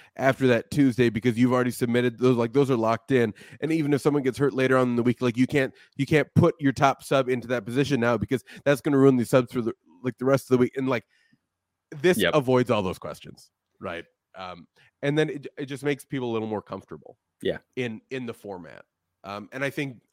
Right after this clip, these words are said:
Speaker 1: I think that's really what we're going for. And the reason why C two C, like, why you guys have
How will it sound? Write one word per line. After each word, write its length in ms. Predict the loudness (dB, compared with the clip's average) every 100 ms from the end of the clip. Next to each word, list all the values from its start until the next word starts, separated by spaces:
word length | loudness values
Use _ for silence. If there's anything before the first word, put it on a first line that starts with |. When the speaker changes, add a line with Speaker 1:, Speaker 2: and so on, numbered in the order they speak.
| -12
Speaker 1:
I 80 | -10
think 200 | -10 -6
that's 340 | -6 -6 -8 -20 _ _ -8 2
really 220 | 4 4
what 160 | 2
we're 100 | -4
going 320 | -8 -6 -6 -6
for. 320 | -8 -8 -8 -4 2
And 80 |
the 60 | 4
reason 300 | 4 2 2
why 180 | 2 2
C 200 | -2 -6
two 140 | -6
C, 400 | -8 -8 -8 -10 -16 _
like, 220 | -4 -4 -4
why 200 | -4 -2
you 120 | -2
guys 240 | -4 -4 -6
have 220 | -12